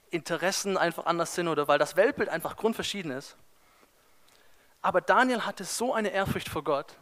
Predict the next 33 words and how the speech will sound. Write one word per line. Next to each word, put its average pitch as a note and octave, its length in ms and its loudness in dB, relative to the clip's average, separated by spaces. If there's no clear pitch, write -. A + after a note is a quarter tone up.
dass - 180 -4
er E3+ 60 0
selbst F3+ 280 2
siebzig - 340 -2
Jahre F#3+ 240 4
im F3+ 80 0
Exil, D#3 580 -6
in E3+ 100 -2
der F3 80 4
Kultur G#3+ 380 4
in F#3+ 100 0
Babylon, F#3+ 560 6
wo D#3+ 300 2
letztendlich F#3+ 800 -2
alles A3 420 6
gegen G#3+ 240 0
seine F#3 200 4
Grundfeste D#3+ 540 0
ging, C#3 240 -10
alle A3 280 2
über, F3 300 0
gegen E3 220 -10
alle A3 160 4
seine G3+ 200 2
Überzeugungen. D#3+ 640 2
Er D3 80 -8
wurde E3 160 0
im D#3+ 100 -4
Okkultismus G3+ 560 -2
gelehrt, F#3 440 0
er C#3+ 120 -6
wurde D3+ 120 -2
beschnitten, F#3 540 -2